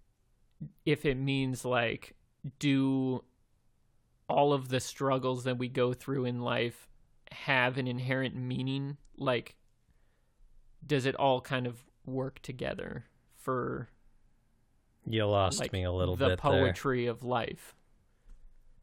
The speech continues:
Speaker 1: See, that's what I mean. Like, I can't quite articulate it.
Speaker 2: Yeah.
Speaker 1: But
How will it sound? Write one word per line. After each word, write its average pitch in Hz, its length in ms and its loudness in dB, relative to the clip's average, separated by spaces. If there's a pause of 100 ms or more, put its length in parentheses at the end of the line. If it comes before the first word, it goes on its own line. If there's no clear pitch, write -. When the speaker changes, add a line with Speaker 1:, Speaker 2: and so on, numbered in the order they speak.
(120)
Speaker 1:
See, 156 100 -2
that's 165 220 2
what 208 80 6
I 185 80 8
mean. 170 180 4
Like, 131 220 4
I 139 80 6
can't 185 400 0
quite 139 440 4
articulate 180 680 0
it. - 240 -4 (100)
Speaker 2:
Yeah. 85 360 -4 (680)
Speaker 1:
But 131 380 4